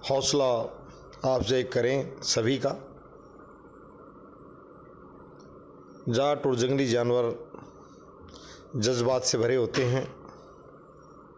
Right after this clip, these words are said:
छोटा सा पग नस्ल का कुत्ता अपने से सौ गुने बड़े विशालकाय शरीर वाले पास खड़े जानवर से कोई डर महसूस नहीं करता।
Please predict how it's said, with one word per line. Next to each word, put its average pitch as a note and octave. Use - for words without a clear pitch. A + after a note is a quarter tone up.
छोटा D3
सा B2
पग C#3+
नस्ल B2+
का A#2
कुत्ता D3
अपने C#3+
से C#3
सौ D3+
गुने C3+
बड़े B2+
विशालकाय B2+
शरीर B2+
वाले B2
पास C#3
खड़े C3
जानवर B2
से B2
कोई A#2+
डर A#2
महसूस A2
नहीं B2
करता। B2